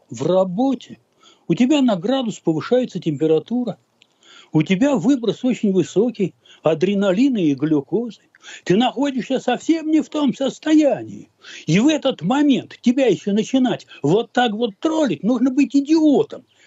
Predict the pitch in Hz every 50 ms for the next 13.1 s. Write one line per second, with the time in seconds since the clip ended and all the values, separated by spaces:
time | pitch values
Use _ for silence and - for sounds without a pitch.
0 | _ _ _ _ _ - 143 143 185 208 202 - - - 285 302 233 - - 165
1 | - - 147 - - - 208 233 214 170 117 - _ _ _ _ _ _ - -
2 | - - - 170 214 220 269 262 226 185 - - - - 254 233 190 165 - -
3 | _ _ _ - 156 190 208 196 220 214 175 170 160 170 170 - 170 185 220 254
4 | 233 262 277 302 320 320 285 - _ _ - _ _ - 240 - 269 247 226 -
5 | 269 269 208 - - - 269 254 247 247 247 254 - - 247 247 240 233 233 233
6 | 226 220 220 - - _ - - - - - - 165 196 - - 170 180 185 190
7 | 190 185 185 226 262 262 247 156 - - - _ _ - - - 139 135 190 196
8 | 233 214 160 135 160 277 302 254 - 240 226 196 151 110 127 185 185 - 190 196
9 | 208 226 240 262 294 294 269 - - 180 170 165 160 160 - - 214 185 - -
10 | 196 202 160 143 170 214 220 202 - 294 302 208 - - - 160 - - - -
11 | _ - - - - - 107 - 165 135 151 180 180 175 170 185 226 254 202 -
12 | - - 165 - - 175 151 - 180 170 - - 175 156 156 151 165 226 254 226
13 | 277 254